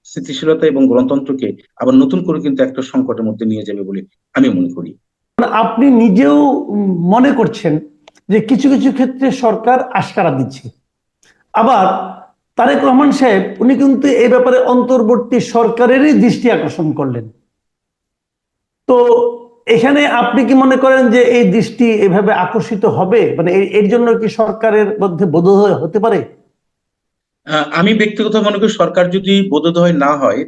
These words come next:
Speaker 1: তাহলে, আহ, এটি, আহ, বাংলাদেশকে আর, আবার নতুন করে সংকটের দিকে নিয়ে যাবে, কোনো সন্দেহ নেই। এবং কেন বোধোদয় হওয়া উচিত?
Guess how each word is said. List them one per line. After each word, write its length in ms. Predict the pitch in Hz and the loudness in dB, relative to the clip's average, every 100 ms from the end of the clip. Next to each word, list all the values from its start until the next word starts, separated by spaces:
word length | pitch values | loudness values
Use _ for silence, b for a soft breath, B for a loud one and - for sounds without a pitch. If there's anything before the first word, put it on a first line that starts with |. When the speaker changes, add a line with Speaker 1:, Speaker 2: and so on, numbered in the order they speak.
| - | -4
Speaker 1:
তাহলে, 420 | 135 160 156 156 _ _ - | -4 0 -2 -2 _ _ -4
আহ, 180 | 131 131 | -4 -2
এটি, 420 | 139 160 175 175 | -4 0 2 2
আহ, 160 | 139 131 | 0 0
বাংলাদেশকে 600 | 131 139 143 160 - 156 | 0 -2 -2 -4 -4 -2
আর, 100 | 143 | -2
আবার 300 | 151 139 147 | -2 -2 -2
নতুন 280 | 147 139 170 | -2 -4 -2
করে 140 | 170 | -2
সংকটের 440 | 156 151 139 139 135 | -2 -4 -4 -4 -6
দিকে 160 | 131 | -2
নিয়ে 200 | 139 120 | 0 0
যাবে, 180 | 110 131 | 0 -2
কোনো 180 | 131 131 | 2 2
সন্দেহ 340 | 131 110 104 | 0 -4 -4
নেই। 160 | 117 165 b b b _ | -4 -4 b b b _
এবং 280 | 143 160 - | -2 -2 -2
কেন 280 | 170 175 185 | -2 0 0
বোধোদয় 360 | 175 175 180 | 0 0 0
হওয়া 180 | 160 147 | 2 2
উচিত? 460 | 151 147 - 151 | 2 -2 -4 -4